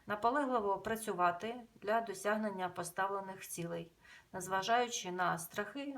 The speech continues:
розчарування і перешкоди. Дотримуватись вибраної стратегії і, е, зберігати, е, впевненість в своїй правоті,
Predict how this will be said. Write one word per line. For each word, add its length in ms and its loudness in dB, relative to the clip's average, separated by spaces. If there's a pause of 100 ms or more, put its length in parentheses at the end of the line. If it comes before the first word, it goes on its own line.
розчарування 840 0
і 420 -6 (100)
перешкоди. 600 -4 (760)
Дотримуватись 960 2
вибраної 760 -2
стратегії 800 -2 (300)
і, 280 -4
е, 500 -2 (960)
зберігати, 640 0
е, 160 -4 (1080)
впевненість 720 0
в 40 -8
своїй 340 -2
правоті, 680 -2